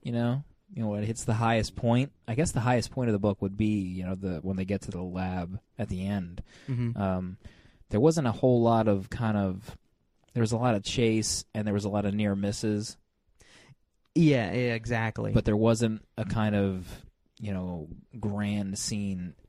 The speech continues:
Speaker 1: during the story, which, which I n-, didn't notice at first, but going through it kinda, like, faster, I noticed that there wasn't a, a big jump, like, in the middle of it or whatever, but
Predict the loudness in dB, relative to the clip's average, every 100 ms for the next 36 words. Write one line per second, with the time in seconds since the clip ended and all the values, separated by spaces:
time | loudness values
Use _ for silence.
0 | -20 -4 -2 0 -2 -2 0 0 -2 -4
1 | -2 0 -2 -4 -4 -4 -8 -6 -2 2
2 | 2 2 -2 -2 4 6 4 2 -6 -2
3 | 0 0 -2 -2 4 4 4 -2 -2 0
4 | -2 -6 -6 0 2 0 -2 -2 0 0
5 | -2 -4 -6 -8 -8 -14 _ -20 -20 _
6 | -6 0 2 2 -2 -6 _ -8 -8 -4
7 | 4 4 4 0 -8 0 2 2 0 -2
8 | -2 -4 -4 -2 0 2 0 -2 -2 -2
9 | -2 -2 -2 -4 -6 -8